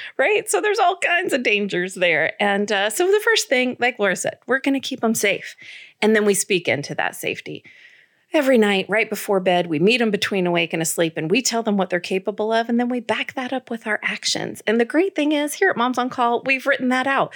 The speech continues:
We have mapped it out in a how-to. It's not three hundred pages. It's probably like what, Laura?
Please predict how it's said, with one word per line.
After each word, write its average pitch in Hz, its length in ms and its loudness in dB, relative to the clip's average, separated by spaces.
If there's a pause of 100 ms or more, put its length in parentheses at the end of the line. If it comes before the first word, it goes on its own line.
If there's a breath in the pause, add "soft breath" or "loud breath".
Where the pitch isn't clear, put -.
(200 loud breath)
We 294 120 2
have 214 200 2
mapped 185 420 0
it 214 120 0
out 214 280 -2 (320 loud breath)
in 196 140 2
a 190 60 2
how-to. 190 560 2
It's - 140 -8
not 220 220 -2
three 214 180 0
hundred 208 300 -2
pages. 214 520 -2 (220 loud breath)
It's - 100 -20
probably 330 240 2
like 214 200 0
what, - 240 0
Laura? 98 240 0